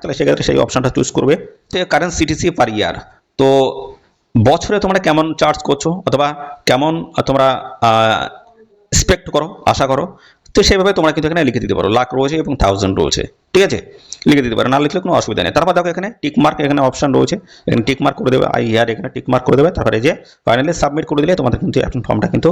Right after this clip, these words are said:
সাবমিট হয়ে যাচ্ছে। তারপরে তোমাদের রেজাল্টের বেসিসে অর্থাৎ মার্কসের বেসিসে তোমাদের পরবর্তীতে ডাকা হবে, বিভিন্ন প্রসেস কিন্তু রয়েছে, সেগুলো কিন্তু পরবর্তীতে তোমরা আপডেট পেয়ে যাবে। এদের অফিসিয়াল সাইট ভিজিট করতে থাকবে, নিয়মিত আপডেট পেয়ে যাবে।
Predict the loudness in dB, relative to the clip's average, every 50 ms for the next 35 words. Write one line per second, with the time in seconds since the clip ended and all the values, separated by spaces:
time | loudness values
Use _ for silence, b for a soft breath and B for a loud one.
0 | 0 B B B B B 0 2 2 2 2 -2 -6 0 2 4 4 4 2 0
1 | -2 -4 -6 -6 B B B -8 -2 0 0 0 0 -2 -4 -2 -2 0 0 0
2 | 0 0 0 0 0 0 0 -2 -2 -2 -2 0 0 0 0 0 -2 -2 -6 -6
3 | _ -2 -2 -2 -2 -2 -4 B B B B 0 0 0 0 0 0 0 0 0
4 | 0 -4 -8 -18 _ _ 2 2 2 2 -2 -2 -2 -4 -2 -2 -2 0 0 0
5 | 0 -2 -2 B B B _ 0 0 0 0 -2 -4 -4 -2 -2 -2 -2 0 0
6 | 0 0 0 0 -2 0 0 -2 -2 -4 -8 -12 -12 -8 -6 -6 -4 -2 -2 0
7 | 0 4 2 4 4 2 -2 -4 B B B B -2 0 2 2 2 2 0 -2
8 | 0 0 -2 -2 -2 -4 -2 -2 0 0 0 0 0 -2 -2 0 2 2 2 2
9 | 0 -2 -8 b b b b -4 -2 0 0 0 0 0 0 0 -2 0 0 0
10 | 0 0 0 -4 -8 -8 -4 -4 -2 0 0 0 0 2 0 0 2 0 0 0
11 | 0 0 0 -2 -4 -2 -4 -6 -6 -6 -8 -12